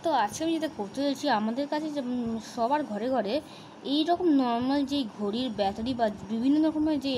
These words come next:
এই রকম battery থাকে, দেখতে দেখুন, ঠিক এই রকম battery থাকে, এই যে এই রকম battery থাকে দেখতে পাচ্ছেন। তো এর ভিতরে কী থাকে, তো আমরা, আপনারা অনেকেই হয়তো খুলে দেখেছেন, যা যা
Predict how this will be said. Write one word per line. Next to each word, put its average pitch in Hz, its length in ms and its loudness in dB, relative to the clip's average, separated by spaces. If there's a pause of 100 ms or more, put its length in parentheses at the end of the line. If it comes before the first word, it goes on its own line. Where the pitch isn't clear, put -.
এই 233 100 -2 (100)
রকম 262 160 -2 (160)
battery 196 320 -2 (100)
থাকে, 226 200 -4 (120)
দেখতে 185 260 -12 (180)
দেখুন, 202 260 -6 (840)
ঠিক 240 160 -12 (120)
এই 254 140 0
রকম 320 160 4 (180)
battery 214 360 0 (120)
থাকে, 214 260 -6 (880)
এই 247 120 -6
যে 247 140 -4
এই 247 120 -4
রকম 311 180 2 (160)
battery 220 500 -2
থাকে 247 240 -4
দেখতে 208 300 -10
পাচ্ছেন। 233 380 -6 (560)
তো - 60 -8 (180)
এর 359 120 4 (120)
ভিতরে 302 300 -2 (200)
কী 294 140 2 (160)
থাকে, 190 280 0 (120)
তো 285 40 -2 (140)
আমরা, 302 300 2 (160)
আপনারা 285 360 0
অনেকেই 277 300 0
হয়তো 262 220 -2 (120)
খুলে 240 300 -6 (100)
দেখেছেন, 220 420 -2 (100)
যা 202 100 -2 (100)
যা 202 80 0